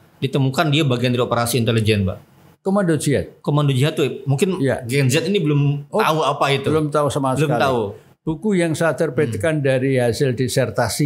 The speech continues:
Speaker 2: itu, itu kemudian diterbitkan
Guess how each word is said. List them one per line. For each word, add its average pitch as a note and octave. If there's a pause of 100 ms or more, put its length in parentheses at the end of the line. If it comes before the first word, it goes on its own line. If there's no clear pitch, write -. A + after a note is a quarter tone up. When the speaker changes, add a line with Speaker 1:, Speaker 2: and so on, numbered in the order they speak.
Speaker 2:
itu, A2 (480)
itu D3+
kemudian E3 (480)
diterbitkan F3